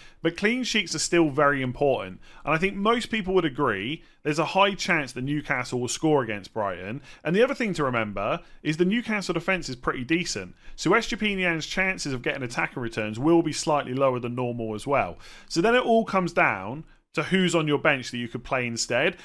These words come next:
My general thinking with attacking defenders like this is I won't go out of my way to bench them. So for my own team, for example,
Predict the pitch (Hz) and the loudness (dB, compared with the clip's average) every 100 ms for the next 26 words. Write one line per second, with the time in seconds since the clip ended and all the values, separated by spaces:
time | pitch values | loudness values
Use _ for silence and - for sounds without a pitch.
0 | - 165 240 214 254 226 196 - 190 175 | -6 2 2 4 2 2 0 0 -2 0
1 | 160 147 147 143 123 - _ _ _ _ | -2 0 0 0 -4 -12 _ _ _ _
2 | _ _ _ _ 139 170 165 151 143 151 | _ _ _ _ -4 0 0 0 0 0
3 | 143 131 139 139 - - 95 101 131 - | 0 0 2 2 0 -8 -8 -6 -8 -10
4 | - _ 143 156 160 160 196 202 175 165 | -12 _ 0 4 4 6 4 4 2 2
5 | 165 156 143 143 139 131 123 120 110 135 | 2 2 2 0 2 2 0 -2 0 0
6 | 127 - 101 - 139 156 165 180 240 240 | 0 -6 -8 -4 -2 0 4 4 4 2
7 | - 143 117 113 107 107 104 98 101 107 | 2 0 -2 -6 -6 -6 -6 -6 -6 -4
8 | 147 | -4